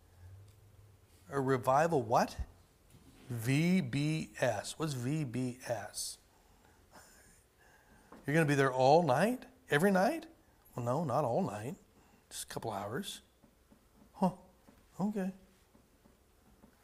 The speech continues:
Where's your family time? Well, define family time. Yeah.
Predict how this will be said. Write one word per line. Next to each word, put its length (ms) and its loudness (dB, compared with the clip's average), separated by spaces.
Where's 220 4
your 100 6
family 400 6
time? 380 0
Well, 160 -2
define 500 0
family 320 -4
time. 260 -10
Yeah. 80 -4